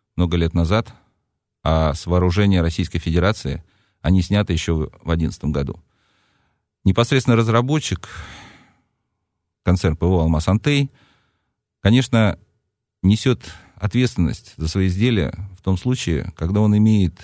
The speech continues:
возможность с установленной периодичностью их проверять, делать отбраковку или уничтожать, или продля-, продлять с-, срок службы таким ракетам. Мы имеем достоверную информацию, что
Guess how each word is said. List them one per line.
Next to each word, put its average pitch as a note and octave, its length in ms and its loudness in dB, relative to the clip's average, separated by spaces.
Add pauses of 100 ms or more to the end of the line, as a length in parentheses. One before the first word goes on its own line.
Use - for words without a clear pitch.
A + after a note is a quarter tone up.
(240)
возможность F2 840 -2 (480)
с - 80 -20
установленной G2 500 2
периодичностью E2+ 960 -4 (420)
их A2 200 0
проверять, F2 560 -2 (160)
делать D#2 380 -2
отбраковку F2 760 -2 (380)
или F2+ 380 2 (1160)
уничтожать, F#2 760 0
или F2 140 2
продля-, D2+ 500 -4 (160)
продлять E2+ 420 0
с-, - 140 -14 (160)
срок - 280 -2
службы F2+ 300 -2
таким D2 320 -4
ракетам. - 400 -8 (840)
Мы A#2 260 6
имеем A#2 220 6
достоверную G#2 540 0
информацию, F#2+ 480 0
что D#2+ 760 -2